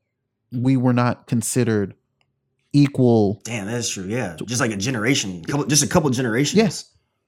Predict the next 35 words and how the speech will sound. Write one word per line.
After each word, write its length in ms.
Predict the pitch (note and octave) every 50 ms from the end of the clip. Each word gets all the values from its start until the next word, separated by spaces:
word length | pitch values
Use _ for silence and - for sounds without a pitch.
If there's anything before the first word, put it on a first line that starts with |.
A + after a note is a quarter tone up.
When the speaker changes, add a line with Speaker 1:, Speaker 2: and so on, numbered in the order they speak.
| _ _ _ _ _ _ - -
Speaker 2:
Damn. 100 | C#3 C3+
Speaker 1:
Just 220 | D#3+ D#3+ - - - - _
Speaker 2:
Yeah. 320 | G#2+ C3+ E3+ C3 F2+ D#2+ - - _ _ _ _ _ _ _ _ _ _
That's 140 | - C#3+ D3+
Speaker 1:
one 120 | G3 G#3+ G#3+
Speaker 2:
wild. 160 | C#3 - G#3 G3+
Speaker 1:
person 160 | F#3 G3 E3
ago. 360 | C3 A#2 G2 F#2 - - - _ _ _ _ _ _ _ _ _ _ -
Speaker 2:
Yeah, 260 | G2+ A2+ A#2 G2+ F#2
that's 180 | G2 A2 - G2+
wild. 380 | G2+ G#2+ G#2+ F#2+ F2+ E2 - _ _ _ _ _ _ _ _ _ _ _ _ _ _
Speaker 1:
So 140 | - F#3+ F3
the 80 | E3
fact 300 | D#3+ - F#3+ G3+ - F3
that 140 | E3 - -
people 280 | D#3 F3 E3 D#3+ D#3 D3
are 140 | C3 A#2 -
able 300 | - C3+ C#3+ C#3 C#3+ C#3
to 160 | - - C3+
accomplish 600 | G#2+ - - - C#3 C#3 C3+ C3 B2+ A#2 A2 A#2+ - - _ _ -
anything 380 | C3 C3 C#3+ C#3+ - C#3 A#2 A#2+
with 120 | A#2+ A2
that, 160 | A2+ - E2
like, 220 | A#2+ B2+ G#2+ - - _ - F#2 -
I 40 | -
mean, 240 | D3 D3 C#3+ C3+ C3
there, 160 | C#3 D3 D3
there 240 | A2+ - C#3 C#3+ D3
are 40 | D3
places 440 | D3+ - D#3+ E3 D#3 D#3 D#3 C3+ C3
where 160 | C3 C3 B2+
there 140 | A#2 B2 B2
were 100 | A#2 A2
laws 640 | G#2+ G#2 G#2+ A2+ B2+ B2+ B2+ A#2+ A2+ G#2 G#2 - - _ _ _ _ _ _ _ _ _ _ _ _
that 320 | C3 B2 A#2 G#2 - -